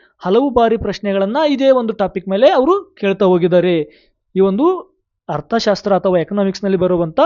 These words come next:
ವಲಯಗಳ ಕುರಿತಂತೆ ಪ್ರಶ್ನೆಗಳನ್ನ ಸರ್ವೇ ಸಾಮಾನ್ಯವಾಗಿ ಹಲವು ಬಾರಿ ಪರೀಕ್ಷೆಯಲ್ಲಿ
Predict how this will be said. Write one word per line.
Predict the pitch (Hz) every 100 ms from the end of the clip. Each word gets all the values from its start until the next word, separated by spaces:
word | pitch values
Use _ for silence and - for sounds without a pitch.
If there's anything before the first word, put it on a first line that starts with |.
| 359 170
ವಲಯಗಳ | 143 151 202 226 214
ಕುರಿತಂತೆ | 208 202 185 185 170
ಪ್ರಶ್ನೆಗಳನ್ನ | 180 175 - 165 170 175 285 427 - - _
ಸರ್ವೇ | - 170 180 247
ಸಾಮಾನ್ಯವಾಗಿ | 214 196 196 190 185 180 262 370 -
ಹಲವು | 180 190 294
ಬಾರಿ | 247 214 208
ಪರೀಕ್ಷೆಯಲ್ಲಿ | 196 175 190 247